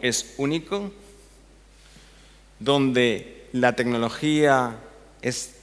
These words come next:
revolucionaria y permite que ahora el cliente sea el creativo,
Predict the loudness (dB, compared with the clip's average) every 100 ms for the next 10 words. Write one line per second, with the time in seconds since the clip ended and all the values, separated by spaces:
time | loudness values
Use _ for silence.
0 | -20 0 4 4 2 -2 -2 2 2 2
1 | 0 0 0 0 0 0 0 -2 -2 -2
2 | 0 0 -2 -4 -2 -2 -2 -2 -4 -4
3 | -8 -18 -20 -14 0 4 6 6 4 2
4 | -2 -12 -20 -20 -6 -4 -2 0 0 0
5 | -2 -2 -4